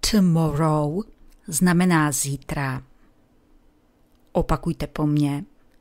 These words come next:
Tomorrow. Tomorrow. A určitě správně přeložíte větu.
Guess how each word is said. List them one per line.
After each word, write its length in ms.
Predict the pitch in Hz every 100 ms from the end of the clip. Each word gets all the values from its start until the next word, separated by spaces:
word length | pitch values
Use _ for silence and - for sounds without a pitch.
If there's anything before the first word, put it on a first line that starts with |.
| _ _ _ _ _ _ _ _ _ - -
Tomorrow. 960 | 208 180 160 156 151 156 151 147 151 196 - _ _ _ _ _ _ _ _ _ _ _ _ _ _ _ _ _ _ _ _ _ _ _ _ _ _ _ - -
Tomorrow. 1040 | 202 170 156 160 147 151 156 147 143 165 214 - _ _ _ _ _ _ _ _ _ _ _ _ _ _ _ _ _ _ _ _ _ _ _ _
A 300 | - 156 -
určitě 420 | 185 - - - 170
správně 440 | - 170 160 160
přeložíte 600 | - 170 165 - 165 147
větu. 520 | 139 131 - 147 143